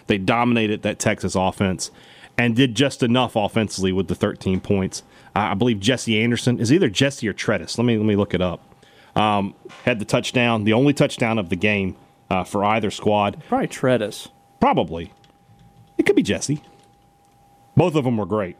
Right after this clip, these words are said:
Speaker 1: great football players. Um,
Speaker 2: He's coaching somewhere, isn't he, Tredis?
Speaker 1: I'm sure he is.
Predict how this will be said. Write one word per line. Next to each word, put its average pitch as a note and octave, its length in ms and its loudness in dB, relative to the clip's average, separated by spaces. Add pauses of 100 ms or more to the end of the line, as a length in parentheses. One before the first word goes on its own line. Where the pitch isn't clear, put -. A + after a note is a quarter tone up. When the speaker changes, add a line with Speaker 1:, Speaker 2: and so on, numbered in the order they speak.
(140)
Speaker 1:
great A2+ 160 -2
football F2+ 240 -2
players. D#2+ 380 -6 (600)
Um, A#2 520 2 (720)
Speaker 2:
He's C4 160 4
coaching F3 540 -2
somewhere, A#2 340 -4
isn't F#3+ 160 4
he, A3+ 140 4
Tredis? G#3 480 -2 (500)
Speaker 1:
I'm A2+ 140 2
sure B2+ 240 2
he G2 180 4
is. B2 300 -2